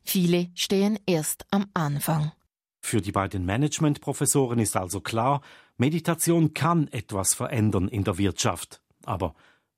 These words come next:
Speaker 2: verändert sich tatsächlich etwas? Und wenn ja, was denn? Das erforscht die Neurowissenschaftlerin und Psychologin Tanja Singer. Seit drei Jahren ist sie Direktorin am Max-Planck-Institut.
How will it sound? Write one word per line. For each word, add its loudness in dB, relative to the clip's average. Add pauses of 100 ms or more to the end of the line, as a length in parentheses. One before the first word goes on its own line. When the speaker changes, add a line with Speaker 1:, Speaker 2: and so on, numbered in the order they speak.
Speaker 2:
verändert -2
sich -2
tatsächlich -4
etwas? -2
Und -8
wenn -2
ja, 0
was 0
denn? -2 (460)
Das 0
erforscht -2
die 2
Neurowissenschaftlerin 2
und -2
Psychologin 0
Tanja 0
Singer. 2 (400)
Seit -8
drei -2
Jahren 0
ist -2
sie -2
Direktorin 0
am 0
Max-Planck-Institut. -2